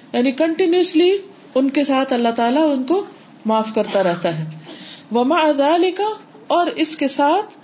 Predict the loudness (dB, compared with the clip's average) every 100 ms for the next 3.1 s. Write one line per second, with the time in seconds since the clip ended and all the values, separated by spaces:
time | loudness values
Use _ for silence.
0 | -20 -20 -4 -2 0 0 2 2 2 2
1 | 2 0 2 2 2 2 4 4 2 0
2 | 0 0 0 0 0 0 -2 -2 -4 -8